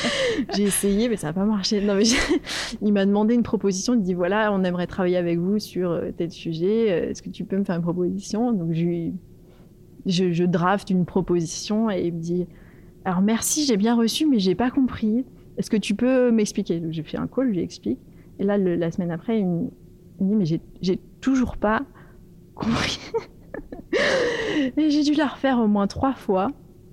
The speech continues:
pour qu'on arrive à se mettre d'accord sur un truc. Et, euh, autant, autant sur le fond que sur la forme, que la façon dont je l'avais fait, avec la, je me suis dit, « Mais c'est la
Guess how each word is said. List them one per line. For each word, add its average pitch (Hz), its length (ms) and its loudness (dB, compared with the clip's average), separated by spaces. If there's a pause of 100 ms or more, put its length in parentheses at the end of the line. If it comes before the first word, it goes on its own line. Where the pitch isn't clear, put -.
(500)
pour - 160 0
qu'on 220 180 4
arrive 190 240 2
à 202 80 2
se - 100 -2
mettre 185 160 2
d'accord 196 360 0
sur 208 200 -4
un 185 80 0
truc. 208 280 -4 (760)
Et, 190 260 4
euh, 165 200 2
autant, 226 580 2
autant 202 260 2
sur 202 260 0
le 170 140 0
fond 220 260 0
que 175 220 2
sur 170 180 -2
la 165 160 2
forme, 196 260 2
que 175 100 -2
la 165 300 0
façon 156 260 -4
dont 175 140 -2
je 165 120 -4
l'avais 165 220 -2
fait, 190 300 -2
avec 185 220 0
la, 160 100 -2 (240)
je - 160 -6
me 175 60 0
suis 165 180 -6
dit, « 170 160 0
Mais 170 100 0
c'est 165 200 -8
la - 120 -10